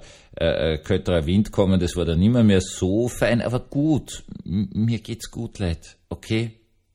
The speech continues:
Aber, aber, und das ist das ganz Wesentliche, ihr habt geschrieben. Und dieses, dieses Schreiben ist so wichtig. Und, und ich versuche ja immer auch, auch so ein paar Tipps zu geben zur Lebensgestaltung.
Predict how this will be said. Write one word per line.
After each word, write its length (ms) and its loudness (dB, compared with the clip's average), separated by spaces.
Aber, 480 -2
aber, 400 2
und 160 0
das 120 2
ist 180 -4
das 120 -6
ganz 360 -4
Wesentliche, 800 -2
ihr 160 4
habt 160 -2
geschrieben. 640 -4
Und 240 2
dieses, 320 -2
dieses 240 0
Schreiben 360 2
ist 160 2
so 140 -6
wichtig. 380 -12
Und, 220 -4
und 160 -4
ich 80 -6
versuche 460 -2
ja 20 -2
immer 440 2
auch, 360 2
auch 160 0
so 180 0
ein 100 2
paar 220 2
Tipps 380 -2
zu 160 -4
geben 360 -2
zur 140 -4
Lebensgestaltung. 1120 -6